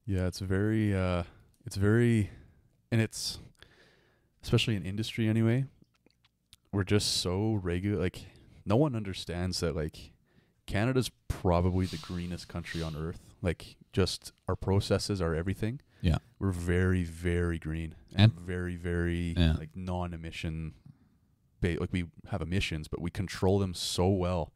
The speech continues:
Speaker 2: Yeah.
Speaker 1: And we have so many ways to keep green emissions now that we could burn, we could all, we can go a hundred percent coal and we'd be okay.
Speaker 2: Yeah. We'd be better than most, like, we'd hit our targets is what you're getting
Speaker 1: Yeah,
Speaker 2: at.
Speaker 1: we
Speaker 2: Like,
Speaker 1: would s-, we would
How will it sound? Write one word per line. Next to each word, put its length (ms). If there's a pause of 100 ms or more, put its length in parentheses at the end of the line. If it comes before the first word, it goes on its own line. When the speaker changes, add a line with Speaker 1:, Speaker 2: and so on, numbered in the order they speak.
(140)
Speaker 2:
Yeah. 140
Speaker 1:
And 100
we 60
have 80
so 260
many 180
ways 400
to 400 (840)
keep 220 (580)
green 260
emissions 460
now 260 (720)
that 320 (880)
we 180
could 180
burn, 240
we 100
could 180
all, 180
we 80
can 80
go 160
a 40
hundred 180
percent 320
coal 420
and 80
we'd 140
be 100
okay. 400 (300)
Speaker 2:
Yeah. 220 (120)
We'd 180
be 80
better 280
than 100
most, 340
like, 180 (1200)
we'd 220
hit 160
our 260
targets 600
is 120
what 120
you're 100
getting 280
Speaker 1:
Yeah, 140
Speaker 2:
at. 80
Speaker 1:
we 60
Speaker 2:
Like, 80
Speaker 1:
would 100
s-, 160
we 80
would 240